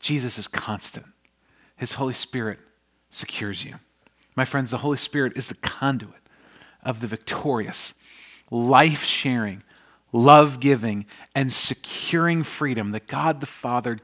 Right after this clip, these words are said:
designed and Jesus earned for us on the cross. The Holy Spirit brings it directly into our hearts.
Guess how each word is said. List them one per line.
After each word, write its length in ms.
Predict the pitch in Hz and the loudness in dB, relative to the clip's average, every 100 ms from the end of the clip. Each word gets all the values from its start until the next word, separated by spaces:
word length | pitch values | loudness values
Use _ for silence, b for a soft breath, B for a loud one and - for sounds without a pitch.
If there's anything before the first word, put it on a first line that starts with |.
| _ | _
designed 960 | 127 104 101 123 143 120 101 101 107 - B B B B B - | -6 -6 -2 0 0 0 -4 -8 -12 -14 B B B B B -2
and 180 | 147 | 0
Jesus 460 | 120 135 143 120 - - - | 0 -2 -2 -4 -6 -8 0
earned 300 | 165 160 139 | 2 2 -2
for 180 | - 131 | -2 -2
us 180 | 117 | -2
on 120 | 117 101 | -4 -6
the 60 | |
cross. 500 | - - 82 - - b b b b b b _ | -10 -14 -14 -16 -18 b b b b b b _
The 80 | 113 | -6
Holy 200 | 139 147 | -2 -4
Spirit 300 | - 135 98 | -2 -4 -4
brings 240 | 117 113 | -4 -4
it 120 | 107 | -6
directly 420 | - 101 104 113 | -8 -8 -8 -6
into 160 | 104 98 | -8 -8
our 80 | 101 | -12
hearts. 520 | 101 - 120 - - | -14 -16 -18 -18 -18